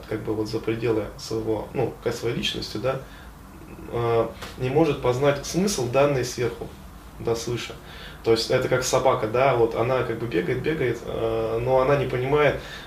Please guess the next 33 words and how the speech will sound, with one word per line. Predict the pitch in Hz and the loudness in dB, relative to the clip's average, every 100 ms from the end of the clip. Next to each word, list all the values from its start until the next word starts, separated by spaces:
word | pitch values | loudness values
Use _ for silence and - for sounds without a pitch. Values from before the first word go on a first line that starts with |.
| - | -4
как | 110 | 0
бы, | 117 | 0
какую | 113 117 135 | 0 0 -2
пользу | 127 135 120 | -2 0 0
она, | 117 120 117 | 2 2 2
к | 113 - | 0 -2
примеру, | 120 120 113 | -2 2 4
даёт | 117 113 113 | 6 4 2
человеку, | 113 117 110 107 - - - 113 | 0 4 4 2 -8 -14 -12 -6
да. | 113 135 135 - - | 0 0 -2 -10 -4
И | 131 | 2
также | 170 175 151 | 4 4 6
вот | 147 147 - | 6 6 4
человек, | - 143 151 131 - - - | 0 4 4 4 0 -6 -8
э, | 113 113 113 110 110 104 101 | -2 2 4 4 2 0 -2
как | 107 | -2
бы, | 107 - - - - | -2 -4 -8 -8 -4
то | |
есть | - | 0
вот | 131 131 | 0 0
представьте | 151 160 208 - | 0 2 2 2
себе, | - 131 | 2 2
что | 120 - | 2 2
вот, | 120 117 117 - - - - | 2 2 2 -4 -10 -10 -4
э, | 117 120 120 113 | 2 4 4 4
вот | 123 120 - | 2 -2 -2
есть | - 202 208 | 2 2 2
нечто | 139 160 156 127 | 4 4 4 -2
свыше, | - 135 123 139 | -2 -2 -4 -2
да, | 110 117 | 0 0
там | - - | -2 -6
какой-нибудь | 110 107 101 | -4 -4 -4
там, | 92 | -6